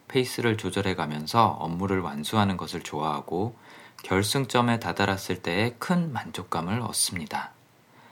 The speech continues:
취미나 놀이를 하더라도 더 높은 레벨로 올라가고 가시적이고 공식적인 자격이나 결과물을 얻기 위해서 애씁니다.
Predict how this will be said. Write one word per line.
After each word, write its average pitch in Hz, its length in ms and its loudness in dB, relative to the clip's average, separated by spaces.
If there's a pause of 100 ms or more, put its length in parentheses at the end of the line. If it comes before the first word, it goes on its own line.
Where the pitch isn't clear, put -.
(420)
취미나 147 380 4
놀이를 110 520 6
하더라도 101 640 2 (280)
더 104 180 4
높은 110 420 0
레벨로 90 420 2
올라가고 85 640 0 (640)
가시적이고 104 1000 2
공식적인 107 680 2
자격이나 98 800 0 (200)
결과물을 98 560 2
얻기 90 360 -2
위해서 110 480 2 (260)
애씁니다. - 680 0